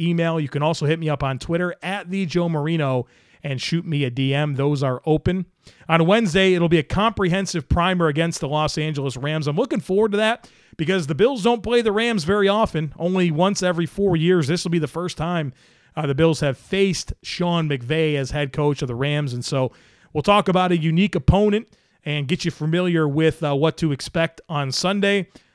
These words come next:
On Thursday, we'll do our crossover preview with Locked On Rams. And then, of course, on Friday, it'll be our leftover thoughts, our interview with Banged Up Bills for the injury rundown,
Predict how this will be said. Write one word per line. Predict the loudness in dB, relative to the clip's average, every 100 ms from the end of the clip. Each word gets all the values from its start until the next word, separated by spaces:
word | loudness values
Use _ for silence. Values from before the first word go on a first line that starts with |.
| _
On | -6 -2
Thursday, | 2 2 2 2 2
we'll | 4
do | 4 4
our | 2
crossover | -2 -2 0 -4 -2 0 2 0 0
preview | 0 2 2 2
with | 2 0 -2
Locked | -2 -2 -2
On | -2 -2
Rams. | -2 -2 -2 -4
And | -4 -2 -2
then, | -2
of | 0
course, | 2 2 0
on | -6
Friday, | -2 2 4 2 0 -4 _ _ _
it'll | -4 0
be | 2
our | 4
leftover | 4 4 4 2 0
thoughts, | -2 -2 -2 -2 -6 -2
our | 0 0 -2 -2
interview | 0 2 2
with | 2 0
Banged | -2 0 -2
Up | -2 0
Bills | 2 2 -2
for | -4
the | -2
injury | -2 0 0 0
rundown, | 0 -2 -2 -2 -6